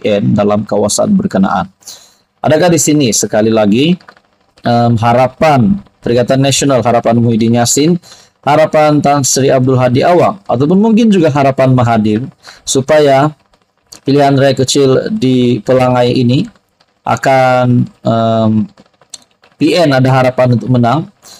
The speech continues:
tetapi akhirnya digagalkan dengan petanda awal ini? Adakah dengan ini P H B N sekali lagi akan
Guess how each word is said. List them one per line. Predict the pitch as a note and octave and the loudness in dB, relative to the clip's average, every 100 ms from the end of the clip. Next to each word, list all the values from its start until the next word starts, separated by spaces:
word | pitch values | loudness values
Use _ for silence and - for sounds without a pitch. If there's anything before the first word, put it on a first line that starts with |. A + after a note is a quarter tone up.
| _ | _
tetapi | B2 C#3+ C#3+ D3+ | -2 0 0 0
akhirnya | C#3+ D3+ C3+ C#3+ | 0 0 0 2
digagalkan | C3 B2+ C3+ B2+ C3 C#3 D3 D#3+ | 0 2 2 2 0 0 0 0
dengan | B2 C#3+ D#3+ | 0 0 0
petanda | C#3+ C#3+ C#3+ D3 D3 | -2 -2 0 2 2
awal | D3 D#3 | 2 2
ini? | F#3+ F3+ G#2 - _ - - _ _ | 2 0 -2 -6 _ -20 -20 _ _
Adakah | - B2+ D3 E3+ C3+ | -6 -2 0 2 2
dengan | B2 C3 B2+ | 2 0 0
ini | B2 C#3 | 0 0
P | C3+ B2+ | -2 -2
H | C3+ A#2+ - | 0 -2 -2
B | B2 | -2
N | B2 A2 G2+ | 0 2 0
sekali | - A2 A2+ A2+ | -2 -2 0 0
lagi | A#2 A2+ C#3 | 0 0 -2
akan | D3+ A#2+ - B2+ G2+ | -2 -4 -2 0 0